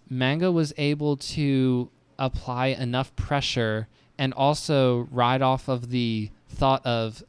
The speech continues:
"Hey, this is a one hundred fifty thousand dollar prize pool. A solid third of that or, or whatever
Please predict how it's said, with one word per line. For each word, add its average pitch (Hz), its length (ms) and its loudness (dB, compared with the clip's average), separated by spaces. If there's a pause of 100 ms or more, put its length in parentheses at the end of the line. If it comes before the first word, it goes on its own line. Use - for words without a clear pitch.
"Hey, 131 420 -2
this 147 200 -2
is 147 100 -6
a 143 80 -2
one 123 200 -4
hundred 170 420 -4
fifty 156 440 -4
thousand 127 840 -4
dollar 117 480 -4
prize 113 480 -2
pool. 110 420 -2 (840)
A 123 120 0
solid 156 640 0 (320)
third 160 280 4
of 131 120 0
that 120 240 2
or, 117 180 0
or 120 200 -2
whatever 117 680 0